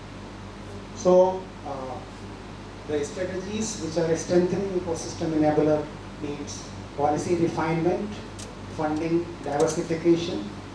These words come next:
and simplification, talent development, and ecosystem collaboration across industries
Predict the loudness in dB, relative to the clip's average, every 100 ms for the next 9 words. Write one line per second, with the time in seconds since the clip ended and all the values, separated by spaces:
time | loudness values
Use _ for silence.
0 | -8 -8 -8 -10 -10 -12 -12 -12 -8 -8
1 | -2 0 2 2 0 0 -4 -6 -12 -14
2 | -14 -14 -12 -6 -2 2 2 4 4 4
3 | 2 -2 -4 -10 -12 -14 -14 -14 -14 -10
4 | -8 -6 -4 2 2 2 -6 -8 -6 -2
5 | -2 0 0 0 -2 -8 -6 -6 -4 -6
6 | -8 -8 -10 -10 -12 -12